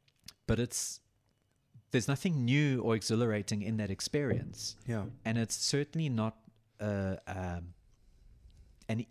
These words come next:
Speaker 1: equal substitute for the real thing.
Speaker 2: Mm-hmm.
Speaker 1: Definitely not equal. So what the solo artists were doing is because they were solo, they had to kind of think differently about what they were gonna do
Speaker 2: Mm-hmm.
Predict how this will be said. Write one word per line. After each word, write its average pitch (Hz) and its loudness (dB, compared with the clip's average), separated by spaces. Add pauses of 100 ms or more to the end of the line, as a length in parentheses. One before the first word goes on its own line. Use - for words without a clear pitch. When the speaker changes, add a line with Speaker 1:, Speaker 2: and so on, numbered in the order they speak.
Speaker 1:
equal 101 -2
substitute - -6
for - -6
the 101 0
real 101 2
thing. 87 -8 (500)
Speaker 2:
Mm-hmm. 131 -10
Speaker 1:
Definitely 113 -2
not 104 -2
equal. - -8 (640)
So 117 2
what 104 -2
the 104 0
solo 165 0
artists 98 -4
were 101 0
doing 92 0
is 92 -2
because - 0
they 143 0
were 110 2
solo, 101 0
they 104 0
had 123 -2
to - -4
kind 160 -4
of 139 -4
think - -4
differently 117 -2
about 98 -2
what 98 -4
they 107 -2
were 98 0
gonna 92 0
do 98 -2
Speaker 2:
Mm-hmm. 117 -6